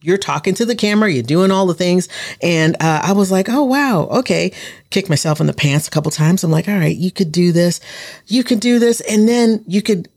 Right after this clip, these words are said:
you could use the unlisted video, put that link in the Discord. It's like, "Hey, you've got access to the video. It's not out yet.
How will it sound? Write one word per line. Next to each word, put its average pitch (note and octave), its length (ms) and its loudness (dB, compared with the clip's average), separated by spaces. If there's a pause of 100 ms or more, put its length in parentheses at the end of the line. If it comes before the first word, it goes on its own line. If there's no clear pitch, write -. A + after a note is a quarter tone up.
you G3+ 160 -4
could G#3+ 160 -2
use F#3 380 -2 (180)
the F#3 260 -2
unlisted F#3 640 2
video, C#4+ 360 2
put - 320 -4
that E3+ 240 -4
link D3 680 0 (680)
in G#3+ 340 4
the G3 100 2
Discord. G3 680 0
It's F#3 180 0
like, F#3 140 -2
"Hey, D4+ 380 0 (340)
you've G#3+ 200 0
got G3 320 -2 (480)
access G#3 600 -2
to F#3+ 40 -4
the E3+ 140 0
video. F3 200 2
It's D3 200 -2
not F#3+ 200 2
out D4 280 0
yet. - 280 -2